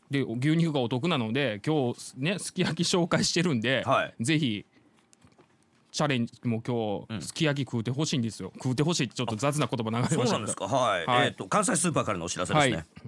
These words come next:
Speaker 2: じゃあ、僕からもしておきましょうか。
Speaker 1: はい。
Speaker 2: はい。
Speaker 1: ええ声で。
Speaker 2: ウォームビズに賛同している関西スーパーでは、本日、牛肉が大変お買い得です。ぜひ、お近くの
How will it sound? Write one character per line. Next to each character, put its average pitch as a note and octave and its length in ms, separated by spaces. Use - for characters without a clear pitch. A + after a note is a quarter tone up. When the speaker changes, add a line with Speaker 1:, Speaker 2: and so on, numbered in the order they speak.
Speaker 2:
じ G2 100
ゃ F2+ 180
あ、 B1+ 100
僕 C3 240
か F#2 80
ら E2+ 40
も F2 60
し - 60
て C3 80
お B2 40
き A#2 60
ま G2 60
し - 80
ょ F2 60
う - 20
か。 B2+ 100
Speaker 1:
は B2 80
い。 G#2+ 100
Speaker 2:
は - 80
い。 C#3 40
Speaker 1:
え - 20
え B2+ 40
声 A2+ 140
で。 G2+ 200
Speaker 2:
ウ F#2+ 60
ォ D3+ 120
ー - 20
ム E3 140
ビ C#3+ 100
ズ A2+ 100
に E2+ 140
賛 G2+ 200
同 F#2+ 120
し - 80
て E2 100
い D#2+ 60
る D2+ 220
関 B2+ 220
西 B2 220
ス A2 140
ー F#2 40
パ C#2+ 120
ー - 40
で D2 80
は、 B1 200
本 A#2 200
日、 G2 300
牛 F2 260
肉 F#2+ 240
が - 240
大 F2 260
変 F#2+ 240
お D2 100
買 F2+ 240
い - 20
得 D#2 200
で D2 80
す。 - 180
ぜ A2+ 120
ひ、 A2+ 200
お B2 140
近 D#3+ 180
く D3+ 80
の D3+ 180